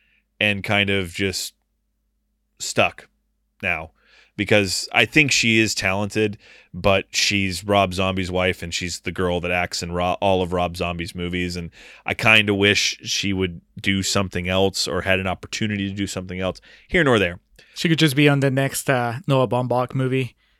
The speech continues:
Speaker 1: Jesus.
Speaker 2: Just, just to shake things up.
Speaker 1: Well, fuck it. Uh, who's someone that does really random casting from time to time? Put her in Nolan's next movie. Have her be,
Speaker 2: <laughs>
Speaker 1: like, you, you know, the female lead in Nolan's next movie.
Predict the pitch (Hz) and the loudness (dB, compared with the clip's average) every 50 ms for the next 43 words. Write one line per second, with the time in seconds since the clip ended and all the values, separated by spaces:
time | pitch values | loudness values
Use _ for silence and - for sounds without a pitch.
0 | _ _ - 123 - - - - 110 107 107 101 90 90 90 90 87 - - - | _ _ -14 -10 -8 -6 -2 0 2 2 2 2 0 -2 -4 -4 -2 -2 -4 -4
1 | - - - - - _ - - - - - - - 190 - - 196 175 - - | -6 -10 -16 -18 -18 _ -20 -20 -20 -20 -12 -8 -4 0 2 4 4 4 4 4
2 | 175 156 143 156 113 - - - _ _ _ _ - - - _ _ - _ _ | 2 2 2 0 -2 -4 -12 -20 _ _ _ _ -20 -20 -20 _ _ -20 _ _
3 | _ _ _ _ _ _ - - - _ _ - 131 131 127 - 190 180 - 147 | _ _ _ _ _ _ -20 -20 -20 _ _ -4 -4 -2 2 2 2 4 4 2
4 | 113 - - 110 117 107 123 120 113 110 107 107 101 95 95 - - _ _ _ | 0 0 -4 -6 -2 0 2 4 4 4 2 2 0 -2 -6 -14 -18 _ _ _
5 | _ _ _ _ _ _ _ _ _ _ _ _ _ _ _ _ _ _ - 127 | _ _ _ _ _ _ _ _ _ _ _ _ _ _ _ _ _ _ -12 -8
6 | 147 175 160 - - 120 107 101 95 92 92 90 - - - - - - 90 92 | -6 -6 -4 -4 -4 -2 -2 -2 -4 -4 -4 -6 -8 -10 -14 -20 -18 -12 -8 -6
7 | 87 85 90 92 90 87 87 85 82 90 90 90 87 85 85 85 - - - 85 | -6 -6 -4 -4 -4 -4 -4 -4 -4 -4 -4 -4 -4 -6 -10 -12 -10 -8 -8 -8
8 | 85 - - - 87 87 87 - 87 82 - 87 90 90 90 82 - 92 95 98 | -8 -8 -10 -12 -12 -12 -12 -14 -12 -10 -8 -8 -8 -8 -8 -8 -6 -6 -6 -4
9 | 101 - 165 202 233 214 202 147 113 104 98 104 104 98 92 110 95 95 87 - | -2 0 2 4 4 4 4 2 0 0 2 2 0 -2 -2 -4 -2 -2 -2 -4
10 | - - 76 73 64 55 71 90 - - - - - - - - 123 131 135 139 | -6 -10 -10 -8 -6 -4 0 2 2 2 0 -2 -8 -6 0 4 4 4 6 6
11 | 139 135 120 123 117 117 110 104 104 101 98 92 - - 85 104 107 - - _ | 6 6 6 6 6 6 6 6 6 4 4 2 -2 -4 -2 -2 -4 -6 -8 _
12 | _ - 76 110 110 98 127 113 104 113 107 90 - - 120 113 110 113 107 101 | _ -8 -6 -4 -2 0 2 2 2 2 0 0 0 -2 0 2 4 4 4 4
13 | 98 95 98 98 92 90 90 90 90 87 90 87 87 87 - 80 78 - - - | 4 2 0 0 -2 -4 -6 -6 -4 -4 -4 -6 -8 -10 -12 -14 -14 -14 -14 -12
14 | 67 76 76 73 92 | -10 -8 -6 -8 -8